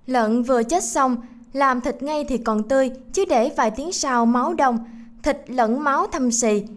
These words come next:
bán chả ai mua nữa. Nhưng điều khủng khiếp nhất là tôi cạo lông chưa xong một con lợn, thì cả mấy con còn lại trong chuồng đều tự dưng kêu en ét, rồi lăn đùng ra co giật, sùi bọt mép, chết thẳng cẳng.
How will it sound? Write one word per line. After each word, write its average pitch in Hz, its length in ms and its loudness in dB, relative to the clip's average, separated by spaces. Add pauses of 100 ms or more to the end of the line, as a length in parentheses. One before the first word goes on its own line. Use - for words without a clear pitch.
(340)
bán 285 320 -2
chả 269 120 -4
ai 254 180 -2
mua 240 180 0
nữa. 220 300 2 (840)
Nhưng 247 400 4
điều 226 240 2
khủng 226 200 0
khiếp 339 240 -4
nhất 392 200 2 (340)
là 233 300 4
tôi 277 220 2
cạo 220 180 0
lông 254 280 2
chưa 269 140 -2
xong 254 240 -2
một 220 140 0
con 247 160 2
lợn, 202 300 2 (340)
thì 262 280 0
cả 247 200 -2
mấy 320 260 -2
con 269 280 2
còn 226 180 2
lại 185 240 2
trong 233 280 2
chuồng 208 220 2 (400)
đều 262 340 2
tự 226 140 4
dưng 302 320 0 (220)
kêu 262 240 2
en 233 200 2
ét, 339 200 0 (360)
rồi 247 200 4
lăn 339 260 -2
đùng 214 240 2
ra 247 120 0
co 262 200 -2
giật, 220 260 2 (160)
sùi 220 240 -2
bọt 175 240 -4
mép, 294 200 0 (440)
chết 330 300 0
thẳng 247 260 -4
cẳng. 226 280 -2